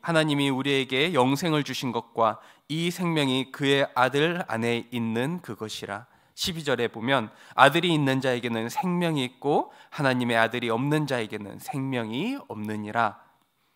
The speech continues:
우리에게 예수 그리스도의 생명이 있는 줄 믿습니다. "내가 곧 길이요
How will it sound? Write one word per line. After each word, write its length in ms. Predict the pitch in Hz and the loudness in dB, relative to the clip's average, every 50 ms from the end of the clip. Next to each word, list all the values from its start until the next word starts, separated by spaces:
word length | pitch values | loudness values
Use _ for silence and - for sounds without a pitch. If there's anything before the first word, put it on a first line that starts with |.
| _ _ _ _ _ - - - - - - - - - - - - _ _ | _ _ _ _ _ -20 -20 -20 -20 -20 -20 -20 -20 -20 -20 -20 -20 _ _
우리에게 480 | - 143 156 180 180 180 180 180 180 160 | 0 4 8 10 10 10 8 6 4 4
예수 320 | 147 160 175 170 - 208 | 4 4 4 4 2 0
그리스도의 360 | 190 196 185 190 - 170 160 160 | -2 -2 -2 0 0 2 2 0
생명이 400 | - 202 190 190 185 175 170 147 | 0 -2 -2 0 0 0 0 0
있는 220 | 143 139 139 139 | 0 0 0 0
줄 140 | 139 139 139 | 0 -2 -2
믿습니다. 760 | 135 120 - - - 131 120 113 110 120 113 110 110 110 - - _ _ _ _ _ _ _ | -2 -2 -4 -4 -4 -4 0 2 4 4 4 4 0 -4 -10 -20 _ _ _ _ _ _ _
"내가 300 | - 117 123 120 131 123 | -4 -2 0 2 2 2
곧 280 | - 139 131 127 - - | 4 2 2 2 0 -6
길이요 580 | - 139 135 135 139 139 131 113 110 - - | -4 0 2 4 4 4 4 2 0 -2 -8